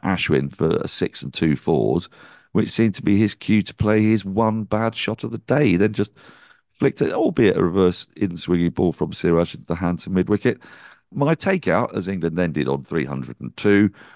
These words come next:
is that I haven't got the faintest clue where that stands, except that England are in the game, right? Even if India score four hundred and fifty, if England can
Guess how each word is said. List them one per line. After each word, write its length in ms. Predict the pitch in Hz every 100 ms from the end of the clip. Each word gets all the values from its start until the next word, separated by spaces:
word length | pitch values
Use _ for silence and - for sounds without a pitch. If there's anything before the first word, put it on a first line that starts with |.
| _ -
is 160 | 92
that 120 | 85
I 100 | 80
haven't 160 | 90 90
got 120 | 87
the 60 | -
faintest 680 | - - 117 87 76 - -
clue 380 | 69 67 55 - - _ -
where 200 | 76 78
that 240 | 71 -
stands, 400 | - 69 73 90 -
except 440 | 90 - 135 -
that 200 | 117 -
England 400 | 107 113 104 95
are 180 | 82 82 -
in 360 | 120 104 95 -
the 180 | - 92
game, 480 | 98 78 58 50 - _ -
right? 220 | 73 76
Even 300 | 90 107 107
if 120 | 104
India 300 | 107 87 90
score 560 | 85 - 85 82 82 82 _ _ _ _ -
four 220 | 147 143
hundred 320 | 120 101 82
and 120 | 78 73
fifty, 460 | 78 - - 76
if 120 | 73
England 340 | 117 85 82 -
can 220 | -